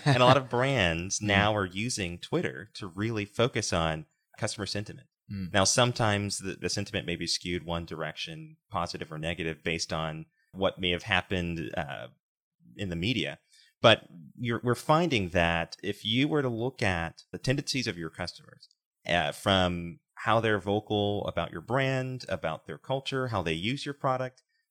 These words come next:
Speaker 1: um, you can really use social media in a way that, that really engages and enhances your brand.
Speaker 2: Hmm.
Speaker 1: Um, for example, a lot of clothing brands, right? They, they want to see individuals wearing your, your, their clothes.
Speaker 2: Hmm.
Speaker 1: And so if you look at some of the most,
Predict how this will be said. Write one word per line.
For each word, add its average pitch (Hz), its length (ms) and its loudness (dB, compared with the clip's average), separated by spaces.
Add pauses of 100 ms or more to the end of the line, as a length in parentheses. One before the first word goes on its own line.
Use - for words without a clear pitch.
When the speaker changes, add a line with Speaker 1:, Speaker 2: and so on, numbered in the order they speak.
Speaker 1:
um, 90 360 4
you 165 100 -2
can 147 180 -4
really 127 240 0
use 92 220 0
social 85 260 -6
media 82 180 -2
in 76 60 -6
a 76 60 -4
way 80 320 2
that, 76 240 -6 (120)
that 76 220 -8
really 80 240 -6
engages 80 560 -8
and 76 100 -14
enhances 78 400 -12
your - 120 -20
brand. - 680 -14
Speaker 2:
Hmm. 95 60 8
Speaker 1:
Um, 90 420 8 (100)
for 123 140 -2
example, 113 560 -6 (680)
a - 40 -2
lot 107 80 8
of 104 120 -2
clothing 107 400 0
brands, 69 460 -8
right? 82 260 -8
They, 98 360 -2
they 113 200 4
want 123 280 0
to 110 120 -6
see 98 500 0
individuals 90 480 -6
wearing 85 380 0
your, 76 160 -8
your, 80 260 -10
their 78 160 -6
clothes. - 500 -6
Speaker 2:
Hmm. 101 160 -10 (140)
Speaker 1:
And 101 160 2
so 117 80 4
if 104 120 4
you 104 120 2
look 120 220 -2
at 101 280 0
some 98 100 -6
of 95 40 -2
the 92 60 0
most, 92 320 0